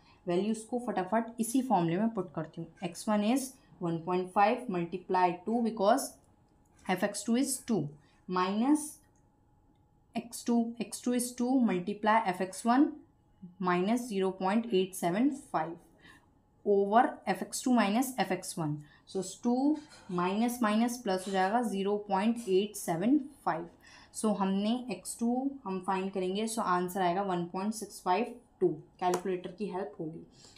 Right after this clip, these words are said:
अब again इसको हम अपने function में यहाँ पर substitute करेंगे इसकी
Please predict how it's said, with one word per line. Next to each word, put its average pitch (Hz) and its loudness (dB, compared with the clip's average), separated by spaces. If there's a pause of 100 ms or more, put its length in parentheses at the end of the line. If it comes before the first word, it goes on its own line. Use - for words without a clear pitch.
अब 190 0
again 214 2
इसको 220 -2
हम 208 4
अपने 226 6 (380)
function 202 4
में 262 6 (260)
यहाँ 170 4
पर 233 8
substitute 220 -2
करेंगे 185 2
इसकी 254 -2